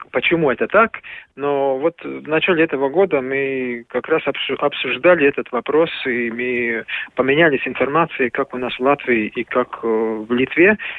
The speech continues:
Я разговаривал, э, с руководителем, э, Ассоциации строителей Литвы, и он мне рассказывал, что в, к-, так вкратце, вкратце, как в прошлом году у, у них, и насчет,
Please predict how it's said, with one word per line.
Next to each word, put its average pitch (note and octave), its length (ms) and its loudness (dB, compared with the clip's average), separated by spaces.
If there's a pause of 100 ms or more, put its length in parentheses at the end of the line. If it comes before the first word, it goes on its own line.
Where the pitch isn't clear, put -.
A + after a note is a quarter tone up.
(120)
Я C3 100 6
разговаривал, B2+ 720 4
э, A2 500 -2
с - 60 -10
руководителем, B2+ 720 -2
э, A#2 760 -2
Ассоциации B2 680 -2
строителей A#2 460 0
Литвы, C3 500 0 (840)
и G3 100 6
он B3 120 6
мне A#3 140 6
рассказывал, C#3 720 2
что - 180 -6
в, B2 720 -8 (260)
к-, C#3+ 220 -4 (300)
так - 220 0
вкратце, E3+ 640 2 (220)
вкратце, D#3+ 420 0
как - 220 -2
в - 40 -20
прошлом C3+ 400 -2
году C3 240 -2
у, C#3 280 -4
у D3+ 60 -2
них, G#3 340 -2
и C#3 360 0
насчет, D3+ 380 2